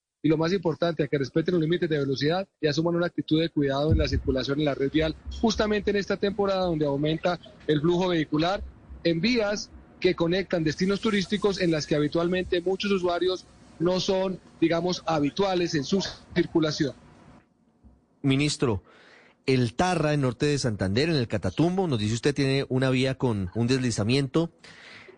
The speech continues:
Speaker 2: La situación en Rosas, que ya completa varios meses y que tiene una solución temporal, pero que todavía tiene algunas restricciones,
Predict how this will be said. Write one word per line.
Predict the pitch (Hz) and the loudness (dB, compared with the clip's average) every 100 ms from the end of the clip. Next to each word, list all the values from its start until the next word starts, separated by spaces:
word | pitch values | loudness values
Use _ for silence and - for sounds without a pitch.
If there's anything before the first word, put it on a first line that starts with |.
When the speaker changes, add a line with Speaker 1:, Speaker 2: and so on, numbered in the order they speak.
| _ - | _ 0
Speaker 2:
La | 135 143 | 2 4
situación | 147 131 135 139 | 2 0 0 0
en | 175 | 2
Rosas, | 175 165 147 170 | 2 2 0 -2
que | - 139 | 0 0
ya | 113 113 | 0 0
completa | 143 135 143 143 | -2 0 0 0
varios | 139 135 139 | 2 2 2
meses | 135 135 131 127 | 2 0 0 -2
y | 127 | -2
que | 113 98 85 _ _ | 0 0 -2 _ _
tiene | - 127 | 0 2
una | 135 | 2
solución | 135 143 107 107 | 2 2 2 -2
temporal, | 104 139 117 107 117 | 0 -2 2 0 0
pero | 135 | 0
que | 123 | -2
todavía | 120 104 104 | 0 2 0
tiene | 104 131 | 0 0
algunas | 127 131 135 | 0 0 0
restricciones, | 135 147 135 143 131 - | 0 -2 0 0 0 -2